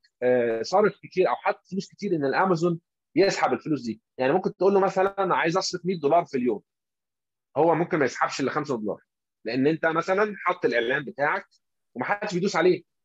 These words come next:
وبالتالي هو مش هيحطه. الحاجة التانية، لو أنت حاطط بالتارجت جمهور غلط، يعني عايز أبيع مثلًا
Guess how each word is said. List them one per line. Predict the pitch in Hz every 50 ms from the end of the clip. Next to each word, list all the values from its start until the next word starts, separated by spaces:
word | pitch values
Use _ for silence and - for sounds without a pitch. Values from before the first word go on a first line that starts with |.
| _ _ _ _ _ _ _ -
وبالتالي | 120 107 95 - - 110 110 123 139 135 120
هو | 113 120 131
مش | 135 - -
هيحطه. | 151 - - 233 - - - - _ _ _ _ _ _ _ - - - - - - - - _ -
الحاجة | 139 - 180 214 214
التانية، | 208 - 190 190 208 196
لو | 175 156 170
أنت | 202 196 185 190
حاطط | - - 180 190 190 190 196 185 _ _ -
بالتارجت | - 113 - - 156 160 160 151 165 160 - -
جمهور | 113 120 117 127 165 170
غلط، | 165 190 196 - - - _ - - _ _ _ -
يعني | 117 104 104 110
عايز | 127 147 135 131
أبيع | 117 131 156 143 147
مثلًا | 160 143 - 135